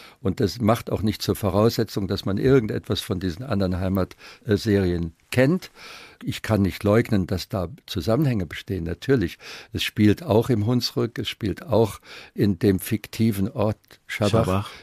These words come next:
Speaker 1: den ich mir mal ausgedacht habe. Und das ist ja auch so eine Art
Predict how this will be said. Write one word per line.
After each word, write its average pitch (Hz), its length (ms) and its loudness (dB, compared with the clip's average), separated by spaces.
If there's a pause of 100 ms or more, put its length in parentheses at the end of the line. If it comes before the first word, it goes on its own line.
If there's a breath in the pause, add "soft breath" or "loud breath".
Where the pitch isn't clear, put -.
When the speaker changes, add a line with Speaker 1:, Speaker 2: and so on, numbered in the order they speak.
(120)
Speaker 1:
den 107 380 2
ich - 180 -4
mir 104 100 2
mal 95 200 4
ausgedacht 107 640 0
habe. 101 240 -2
Und 92 180 -6
das 101 200 -4
ist - 160 -8
ja 104 180 -6
auch 117 200 0
so - 200 -6
eine 110 320 -2
Art 110 320 0